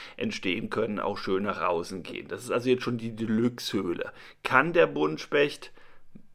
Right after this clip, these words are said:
ist in diesem Fall keine Buntspechthöhle bei diesem Foto,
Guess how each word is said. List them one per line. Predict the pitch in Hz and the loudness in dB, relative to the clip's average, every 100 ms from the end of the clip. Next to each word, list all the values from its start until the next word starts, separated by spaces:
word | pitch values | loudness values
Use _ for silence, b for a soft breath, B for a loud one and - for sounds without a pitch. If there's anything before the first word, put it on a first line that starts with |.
| - | -6
ist | 131 | -2
in | 123 | 0
diesem | 117 107 110 | 0 0 0
Fall | 104 | 0
keine | 98 95 95 | 2 0 0
Buntspechthöhle | 92 123 - 123 113 120 113 | 0 0 0 0 0 0 2
bei | 110 | 2
diesem | 107 107 113 | 0 -2 -4
Foto, | - 110 104 110 107 | -2 -2 0 -2 -2